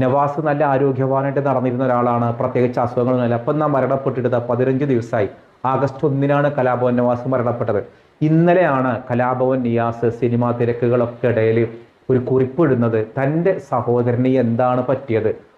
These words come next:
ഒരല്പം ശ്രദ്ധക്കുറവ് അവൻ്റെ ഭാഗത്തുണ്ടായി എന്നൊരു തുറന്നു പറച്ചിലാണ് നിയാസ് നടത്തിയത്. അതോടൊപ്പം, ആ, അവ-, അവർക്ക് വേണ്ടി, നവാസിന് വേണ്ടിയിട്ട് ദുആ ചെയ്ത പള്ളിയിലെ ഉസ്താദുമാര്, അതേപോലെ വിവിധ രംഗത്തുള്ള ആളുകള്, സ്കൂളിലെ കുട്ടികള്, ഇങ്ങനെ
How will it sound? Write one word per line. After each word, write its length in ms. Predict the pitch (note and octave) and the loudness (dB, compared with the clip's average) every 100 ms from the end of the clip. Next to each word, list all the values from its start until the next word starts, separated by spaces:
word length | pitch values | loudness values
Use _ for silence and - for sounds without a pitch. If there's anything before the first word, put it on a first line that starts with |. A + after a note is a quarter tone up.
| _ | _
ഒരല്പം 480 | D#3 E3 D#3 E3+ F3+ | 2 2 2 0 -4
ശ്രദ്ധക്കുറവ് 680 | F3 C#3 A#2 C3 - C3 C3 | -2 -4 -2 -6 -2 -2 2
അവൻ്റെ 280 | C3+ A#2+ C3 | 2 2 2
ഭാഗത്തുണ്ടായി 760 | B2+ A#2+ B2 B2 A#2+ A#2 A2+ | 0 0 -2 -2 -2 0 0
എന്നൊരു 240 | A#2 A#2 A#2 C3+ | 0 0 -2 0
തുറന്നു 320 | C3 C#3 D3 | 0 0 0
പറച്ചിലാണ് 540 | D3 C#3+ D3+ C3+ C#3 | 0 0 0 0 2
നിയാസ് 300 | B2 A#2 A#2 | 0 0 -2
നടത്തിയത്. 480 | C3+ B2 B2 G#2+ G2+ - _ - | -4 -4 -2 -4 -4 -10 _ -4
അതോടൊപ്പം, 680 | C3 C#3+ D3 - D#3 B2+ - - _ - | 0 2 2 0 -2 -2 -4 -18 _ -2
ആ, 200 | B2+ B2 | 0 0
അവ-, 120 | B2+ | 0
അവർക്ക് 320 | B2 B2+ - | 0 -2 2
വേണ്ടി, 240 | D3 C#3 C#3+ | 2 2 2
നവാസിന് 520 | C3 B2+ C3 C3 C#3+ | 2 2 0 0 0
വേണ്ടിയിട്ട് 540 | C#3 B2+ B2+ B2+ C3 | 2 2 0 0 0
ദുആ 300 | A#2+ A#2 C#3 | 0 0 2
ചെയ്ത 320 | D#3+ F3 D#3+ | 0 0 0
പള്ളിയിലെ 520 | C#3 G#2+ A#2+ A2+ B2+ B2 | 0 0 -2 0 0 -2
ഉസ്താദുമാര്, 600 | A#2 B2 A#2+ B2 A#2 A2+ | -2 -2 0 0 0 0
അതേപോലെ 580 | A2 A2 A#2+ A#2+ A#2 A#2 | 0 2 0 2 0 2
വിവിധ 360 | A#2+ B2 C#3 | 2 2 0
രംഗത്തുള്ള 540 | D#3 C#3+ C#3 C#3+ C#3+ C3+ | 2 0 0 -2 0 0
ആളുകള്, 460 | A#2 A#2 A#2 A#2 A#2 - _ | 0 0 0 -2 -4 -16 _
സ്കൂളിലെ 680 | - - B2 B2 B2+ B2+ B2 - | -20 -4 0 2 2 2 0 -2
കുട്ടികള്, 460 | A#2+ - C3+ A#2+ | -6 -2 0 2
ഇങ്ങനെ 480 | A#2+ B2+ E3 E3 - | 2 0 0 0 -2